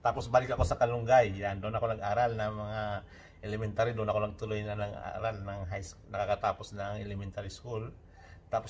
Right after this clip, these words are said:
nung nag-high school naman ako sa Lunsol, sa D N C H S. Yan, hi, shoutout po sa inyo mga classmate dyan sa Lunsol.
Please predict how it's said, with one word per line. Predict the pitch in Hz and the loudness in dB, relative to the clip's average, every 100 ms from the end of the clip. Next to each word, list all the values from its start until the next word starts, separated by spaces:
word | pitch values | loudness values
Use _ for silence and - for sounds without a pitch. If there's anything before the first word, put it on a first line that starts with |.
| 120 | -4
nung | 117 | 2
nag-high | 117 120 | 2 2
school | - 123 | -2 -2
naman | 123 123 127 | 2 2 2
ako | 117 117 117 113 - - | 0 0 0 -4 -16 -16
sa | 107 | -6
Lunsol, | 110 107 151 147 120 | -2 2 8 8 8
sa | 104 | -4
D | 107 110 | -4 -4
N | 113 | -4
C | 117 | -6
H | 117 - | -8 -6
S. | 131 123 - - - - - - - - - - | -6 -4 -6 -12 -16 -20 -20 -20 -20 -20 -18 -2
Yan, | 113 107 | 0 0
hi, | 107 104 | 0 -2
shoutout | - 113 123 117 | 2 2 4 0
po | 127 | -2
sa | - 117 | -4 -4
inyo | 120 | -2
mga | 117 113 - | 0 0 2
classmate | 117 - 135 131 104 | 0 2 -6 -6 0
dyan | 117 107 | 0 0
sa | 110 | -4
Lunsol. | 113 110 165 120 | -4 -2 0 -2